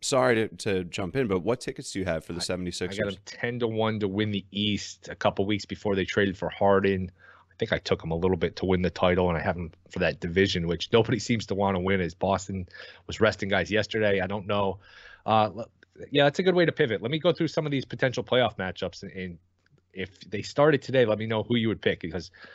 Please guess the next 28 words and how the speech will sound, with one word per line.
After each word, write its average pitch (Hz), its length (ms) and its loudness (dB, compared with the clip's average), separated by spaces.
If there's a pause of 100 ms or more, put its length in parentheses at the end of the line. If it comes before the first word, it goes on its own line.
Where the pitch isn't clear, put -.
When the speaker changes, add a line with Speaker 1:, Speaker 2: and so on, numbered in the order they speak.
(440)
Speaker 2:
uh, 85 240 -4 (160)
it's 95 180 -8
fascinating. 92 500 0
You 98 60 0
usually 151 220 2
get 92 140 0
one 117 120 2
or 113 60 4
two 117 140 -4
teams 113 280 -4
in 95 40 -4
these 92 120 -4
playoffs 107 340 4
that 87 120 -4
are 87 40 -4
just 98 260 -4
dead 107 240 2
ducks. 104 360 0
We 90 80 -6
really 139 320 2
don't 117 160 -4
have 101 300 -6
that. 87 100 -6
I 82 40 -14
mean, 87 140 -6
maybe 104 220 -2
the 104 80 0
Bulls, 107 500 4